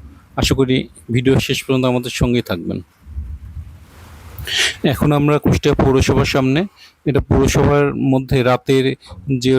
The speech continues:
লাইটিংটা করছে, সেই লাইটিংটা, এবং আমরা এখন রাতে আসছি যে লাইটিংটা দেখানোর জন্য। আর এই যে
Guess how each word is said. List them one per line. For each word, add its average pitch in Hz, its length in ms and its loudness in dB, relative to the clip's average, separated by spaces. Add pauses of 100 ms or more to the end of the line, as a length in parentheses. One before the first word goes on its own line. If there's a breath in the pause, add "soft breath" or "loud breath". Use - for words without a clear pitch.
লাইটিংটা 127 520 0
করছে, - 340 0
সেই 139 160 -2
লাইটিংটা, 127 440 -2 (480 loud breath)
এবং 127 280 2
আমরা 131 200 2
এখন 135 200 -2
রাতে 127 320 0
আসছি - 280 -2
যে 131 160 0
লাইটিংটা 123 500 0
দেখানোর 120 380 0
জন্য। 117 220 0 (500 loud breath)
আর 120 220 2
এই 120 120 2
যে 120 180 0